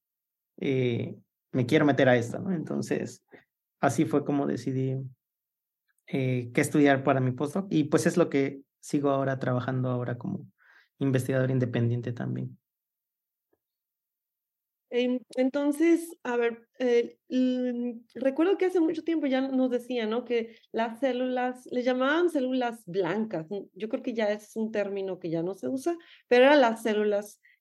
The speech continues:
Speaker 2: que estaban en la sangre de las personas y que eran las que atacaban si, lo más simple, ¿no? Si te cortabas, eh,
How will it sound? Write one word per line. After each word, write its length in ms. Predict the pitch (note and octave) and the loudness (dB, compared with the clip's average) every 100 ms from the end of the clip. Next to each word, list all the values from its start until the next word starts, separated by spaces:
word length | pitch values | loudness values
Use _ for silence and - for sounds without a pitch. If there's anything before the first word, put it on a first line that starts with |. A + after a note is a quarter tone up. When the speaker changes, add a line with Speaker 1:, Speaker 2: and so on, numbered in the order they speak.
| _ | _
Speaker 2:
que 80 | - | -12
estaban 460 | E3+ F#3+ F#3 F#3+ F#3+ | -8 -6 -4 -2 -2
en 180 | F#3 | -2
la 160 | F#3 G#3 | -2 2
sangre 540 | E4 E4 C#4+ C4 C4+ | 4 6 6 4 2
de 100 | E4+ A3 | 0 -4
las 160 | F#3+ | -4
personas 520 | - A3 D#4+ E4+ C#4+ | -6 -2 2 4 2
y 80 | A#3 | -2
que 100 | A3+ | -4
eran 140 | G#3+ A3 | 0 0
las 100 | A3 | 2
que 260 | G3 F3 _ _ _ | 0 -2 _ _ _
atacaban 760 | G#3+ A3 G#3+ G#3+ G3+ G3+ G#3+ | -2 0 0 2 4 4 0
si, 320 | G#3+ G#3 F3+ D#3+ - - - _ _ _ _ - | -2 -4 -4 -6 -20 -20 -20 _ _ _ _ 4
lo 160 | B3 | 4
más 200 | B3 B3+ | 6 6
simple, 300 | C4 A#3 G3+ | 6 4 4
¿no? 100 | G#3+ | 2
Si 100 | A#3+ | 2
te 100 | A#3 | 2
cortabas, 600 | A#3 C4 D4+ D#4 E4 E4 C#4+ C4+ A#3+ | 2 4 6 6 6 4 2 -6 -4
eh, 540 | A#3 A3 G#3 G3+ G3 | 0 0 0 -2 -4